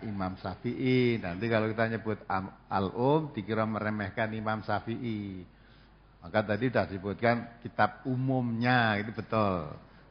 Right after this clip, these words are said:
Ini nek mandek Al-Um tak, wah, kita nanti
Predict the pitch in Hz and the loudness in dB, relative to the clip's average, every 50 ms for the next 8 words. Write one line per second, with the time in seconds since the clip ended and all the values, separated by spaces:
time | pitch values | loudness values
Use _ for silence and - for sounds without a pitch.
0 | - - 110 117 117 113 65 92 104 110 117 113 110 107 104 117 107 - - 117 | -14 -8 -4 -2 -2 -2 -2 -2 -2 2 4 4 2 2 2 -2 -2 0 2 2
1 | 117 113 117 - 135 123 120 123 120 151 156 120 90 95 87 87 87 87 85 85 | 4 4 4 2 0 0 2 4 6 8 8 8 6 2 0 0 0 0 0 0
2 | 85 82 82 - - 101 95 - 107 104 98 92 90 90 87 110 117 117 107 101 | -2 -4 -6 -8 -10 -10 -6 -2 -2 -2 -2 -2 -4 -4 -2 -2 0 0 -2 -4